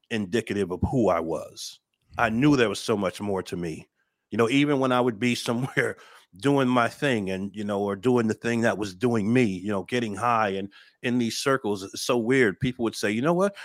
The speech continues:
You don't even belong here. Why are you here with us, man?" You know, why you, like,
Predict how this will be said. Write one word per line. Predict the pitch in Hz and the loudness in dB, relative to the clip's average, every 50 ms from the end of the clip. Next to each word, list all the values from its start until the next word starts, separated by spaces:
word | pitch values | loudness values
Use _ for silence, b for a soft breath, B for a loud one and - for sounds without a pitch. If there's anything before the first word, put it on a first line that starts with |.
| B B B B | B B B B
You | - 185 277 | -8 -2 0
don't | 370 - 185 151 | 0 2 2 2
even | 143 135 113 | 2 2 2
belong | 92 92 95 117 156 185 165 131 | 0 0 0 2 2 2 2 2
here. | 104 107 98 87 | 0 0 -2 -2
Why | 82 107 135 | -2 -4 -4
are | 185 | -4
you | 254 247 208 | -2 0 0
here | 202 196 196 196 | 2 4 4 4
with | 185 170 151 175 | 4 2 0 0
us, | 135 98 85 - - | 0 0 0 -2 -4
man?" | 101 101 101 117 131 151 170 | -4 -4 -4 -4 -4 -6 -6
You | 143 | -6
know, | 147 160 175 202 | -4 -2 -4 -2
why | 160 165 165 | -4 -4 -4
you, | 170 147 151 | -4 -2 0
like, | 147 147 135 | 0 0 0